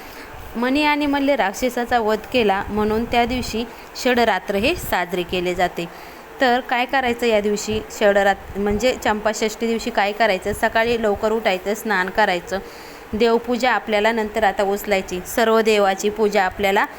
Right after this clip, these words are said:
अ, करायची. पहिल्यांदा शुद्ध पंचामृताने आपल्याला स्नान घालायचे, नंतर शुद्ध जलाने आपल्याला देवाला आंघोळ घालायची, स्नान घालायचे. म्हणजे मग नंतर स्नान घाल्यानंतर आपल्याला देवपूजा करून घ्यायची आणि नंतर शुद्ध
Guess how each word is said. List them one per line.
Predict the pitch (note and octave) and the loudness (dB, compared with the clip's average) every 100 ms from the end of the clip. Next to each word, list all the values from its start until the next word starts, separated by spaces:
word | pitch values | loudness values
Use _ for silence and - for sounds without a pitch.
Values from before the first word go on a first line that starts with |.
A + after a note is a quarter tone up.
| - - - - | -18 -18 -16 -6
अ, | F#3+ F#3 F3+ | 0 0 0
करायची. | A3+ G#3+ F#3+ F3+ F3+ | 2 2 0 -2 -4
पहिल्यांदा | - A3 G#3+ G3+ G3+ | 0 2 2 2 0
शुद्ध | - G#3 G3 G#3+ A3 - - - - - | -2 -2 2 2 2 -8 -18 -18 -10 -2
पंचामृताने | G#3+ G#3+ G#3+ G#3+ G#3+ G#3+ A3 | -2 0 -2 0 0 0 0
आपल्याला | A3 G#3+ G#3 G#3+ | 0 2 2 2
स्नान | - G#3+ G3 G3+ | 2 0 0 2
घालायचे, | A3 A3+ G3+ F#3 G3+ G#3+ A3 | 2 4 2 0 -2 -2 -2
नंतर | A3 G#3+ A3+ | -2 2 0
शुद्ध | A3+ A#3 A3+ | 0 -2 0
जलाने | A3 A3 G#3 G#3+ | 2 2 2 2
आपल्याला | G#3+ G#3 A#3 G3 A3+ - - - - | 0 0 0 2 0 -4 -14 -12 -4
देवाला | A3+ A#3+ A#3+ B3 | 2 4 4 2
आंघोळ | G#3+ G#3+ A3+ | 0 2 2
घालायची, | A#3+ A3 G3+ A3+ A#3 | 2 2 0 -2 -4
स्नान | - G#3 G3+ | 0 2 2
घालायचे. | G#3 A#3 G#3 F#3 F#3+ G3 | 2 2 2 0 -2 -2
म्हणजे | G3 F#3+ G#3 - - - - - - - - - - - - | -2 -2 -2 -4 -12 -16 -18 -18 -18 -18 -18 -18 -18 -10 -2
मग | B3 | 0
नंतर | B3+ C4 B3+ C4+ | 2 0 0 -2
स्नान | C4 A#3 G#3+ G#3+ | -2 0 0 2
घाल्यानंतर | G#3+ A3 A3+ A#3+ A#3+ G#3 | 2 2 2 0 2 2
आपल्याला | G3+ F#3+ G3+ G#3+ | 2 0 2 2
देवपूजा | G#3+ G3+ G3+ G3 A#3 | 4 2 0 -2 0
करून | A#3 A3 G3+ | 0 0 0
घ्यायची | G3+ A#3 G#3+ G3+ A#3 G3 | 2 0 0 -6 -6 -4
आणि | G3 G#3 | -2 0
नंतर | G#3+ G#3 A3+ | -2 0 -2
शुद्ध | A3+ C4 A3 | -2 -4 -2